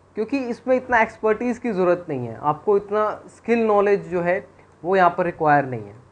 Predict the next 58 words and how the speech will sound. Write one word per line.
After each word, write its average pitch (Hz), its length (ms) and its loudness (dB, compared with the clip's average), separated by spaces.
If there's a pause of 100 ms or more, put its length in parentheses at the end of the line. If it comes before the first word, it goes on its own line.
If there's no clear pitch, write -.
(120)
तो 185 80 -4
इसलिए 208 340 -6
जो 196 200 -6
promotion 175 520 -4
है 220 60 -4
वो 233 80 -4
usually 175 380 -4
fast 151 320 0
होता 127 200 -8
है, 123 60 -8
एक 151 240 -4
दो 170 100 -4
साल 165 200 0
में 160 120 -4
आप 151 160 -4
अच्छी 147 240 -8
जगह 143 220 0
पर 139 100 -4
पहुँच 139 220 -8
जाते 123 280 -14
हैं। - 80 -18 (560)
एक 185 180 -4
जो 208 100 2
communication 220 540 2
skill 208 300 -4
है 240 120 -2 (240)
वो 151 140 0
आपको 165 340 4
requirement 160 560 -2
है, 220 60 -6
वो 202 100 0
आपको 175 360 0
एम 160 120 0
form 202 240 -2
में 196 180 -2
भी 170 100 -2
requirement 143 560 -4
है, 175 60 -10
तो 196 100 -10
वो 175 180 -4
यहाँ 143 240 0
पर 147 140 -4
भी 139 120 -8
चाहिए। 123 380 -14
कुछ 190 160 -10
videos 214 280 -2
को 214 100 0
मैं 202 120 2
upload 185 380 0
कर 180 120 -4
चुका 180 260 -8
हूँ 175 100 -2
institutes 170 460 -8
के 170 120 -8
बारे 151 260 4
में 156 180 -8 (600)
या 151 260 4
फिर 160 320 -4